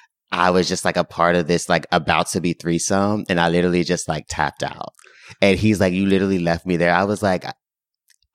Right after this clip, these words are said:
Speaker 1: I
Speaker 2: like, were you
Speaker 1: was
Speaker 2: participating in the beginning of this,
Speaker 1: I
Speaker 2: like
Speaker 1: was participating in the rubbing, touching, kissing, like, all the,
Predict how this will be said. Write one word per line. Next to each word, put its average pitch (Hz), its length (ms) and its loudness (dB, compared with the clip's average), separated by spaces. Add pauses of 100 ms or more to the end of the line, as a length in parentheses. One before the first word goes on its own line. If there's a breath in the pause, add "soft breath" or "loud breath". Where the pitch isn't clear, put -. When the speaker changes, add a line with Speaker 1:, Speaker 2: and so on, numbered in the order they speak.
Speaker 1:
I 139 80 4
Speaker 2:
like, 127 80 0
were 131 100 2
you 135 60 4
Speaker 1:
was - 60 0
Speaker 2:
participating 123 600 0
in 110 80 -2
the 104 60 -4
beginning 101 440 -4
of 113 200 -6
this, 117 100 2
Speaker 1:
I 151 80 6
Speaker 2:
like 165 220 4
Speaker 1:
was 147 80 -14
participating 151 840 0
in 135 100 0
the 131 120 0
rubbing, 120 460 2
touching, 117 420 -2
kissing, 113 840 0
like, 101 320 2
all 98 220 4
the, 98 200 -4